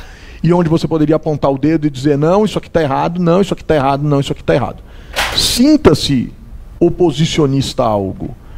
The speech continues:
É mais do que democrático isso. Não vire as costas. Critique. Claro que algumas pessoas exageram nas críticas, claro que algumas críticas ácidas, por vezes, se perdem num grande lamaçal de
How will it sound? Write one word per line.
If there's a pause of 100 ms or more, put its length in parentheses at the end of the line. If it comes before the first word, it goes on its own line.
(220)
É
mais
do
que
democrático
isso. (260)
Não
vire
as
costas. (180)
Critique. (840)
Claro
que
algumas
pessoas
exageram
nas
críticas,
claro
que
algumas
críticas
ácidas,
por
vezes,
se
perdem
num
grande
lamaçal
de